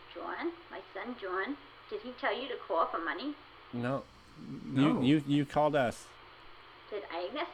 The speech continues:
Speaker 1: tell you to call me for money? Is this a prank?
Speaker 3: You, you, you phoned us, not the other way around.
Speaker 1: It must have been a bum dial. I did not mean this.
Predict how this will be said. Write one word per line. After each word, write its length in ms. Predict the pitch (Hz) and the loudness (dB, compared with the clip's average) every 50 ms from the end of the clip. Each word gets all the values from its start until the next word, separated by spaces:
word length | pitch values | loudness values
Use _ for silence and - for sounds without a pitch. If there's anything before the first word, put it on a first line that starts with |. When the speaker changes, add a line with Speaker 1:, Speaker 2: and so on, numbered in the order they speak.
| - - | -12 -4
Speaker 1:
tell 220 | - 294 226 226 269 | -2 0 0 0 -2
you 80 | 302 | -4
to 80 | 285 262 | -6 -8
call 300 | - - 233 180 185 214 | -8 -4 -2 -2 -2 -2
me 120 | 269 302 294 - | -2 -6 -6 -6
for 80 | - - | -6 -4
money? 220 | - - - 226 311 392 415 - - | -2 -2 -2 0 -2 -2 -2 -4 -10
Is 60 | 226 - | -8 -8
this 120 | 320 349 - 440 | -8 -4 -4 -4
a 40 | 403 - - | -4 -4 -4
prank? 260 | 196 160 185 262 330 - - - - - - - - - - - - - - - - - | -4 -4 -2 -4 -4 -6 -8 -16 -20 -20 -20 -20 -20 -20 -20 -20 -20 -20 -20 -18 -8 -4
Speaker 3:
You, 180 | 143 147 151 147 - - | -4 -4 -4 -4 -8 -4
you, 140 | 165 170 170 - | -4 -4 -4 -2
you 140 | - 175 175 | -2 -2 -2
phoned 260 | 175 - 170 147 131 | 0 2 2 2 4
us, 380 | 131 151 175 160 - - - - - - - - - - - - - - - - - - - - | 4 4 2 2 0 -4 -6 -10 -12 -14 -16 -16 -16 -16 -16 -18 -18 -20 -20 -20 -20 -12 -6 -4
not 140 | 135 127 127 | -4 -2 -2
the 60 | 131 | -2
other 120 | 120 117 113 | -2 0 0
way 80 | 110 | 2
around. 420 | 107 107 113 117 117 107 101 98 95 - - - - - - - - - - - - - - - - - - | 2 2 0 0 -2 -2 -4 -6 -8 -10 -12 -16 -16 -18 -20 -20 -20 -20 -20 -18 -18 -18 -18 -18 -18 -10 -8
Speaker 1:
It 160 | 240 240 220 | -6 -4 -2
must 140 | 226 254 - - | -4 -4 -4 -8
have 100 | 277 240 | -8 -6
been 140 | 262 233 170 | -4 -2 -2
a 80 | 170 165 - | -2 0 2
bum 180 | 175 185 196 214 220 208 | 2 2 4 2 -2 0
dial. 340 | 220 208 196 175 175 160 165 - - | 2 2 4 4 2 2 0 -2 -4
I 80 | - 208 202 | -6 -6 -4
did 160 | 214 202 208 | -4 -4 -2
not 300 | 214 208 208 214 - 220 | 0 2 2 2 2 0
mean 200 | 220 220 214 214 202 | -4 -6 -6 -4 -2
this. 200 | 160 - - | -2 -2 -2